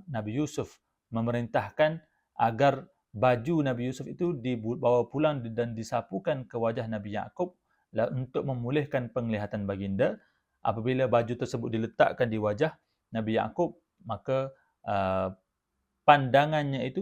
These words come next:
matanya itu kembali, uh, dapat melihat dan ia menjadi satu saat kebahagiaan yang besar, uh, kepada, kepada Nabi Yaakob.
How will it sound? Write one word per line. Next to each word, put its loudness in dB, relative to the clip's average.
matanya -2
itu -8
kembali, 2
uh, -2
dapat 0
melihat -2
dan -6
ia 0
menjadi -4
satu -10
saat -8
kebahagiaan -6
yang -6
besar, 0
uh, -4
kepada, -2
kepada -2
Nabi -2
Yaakob. -4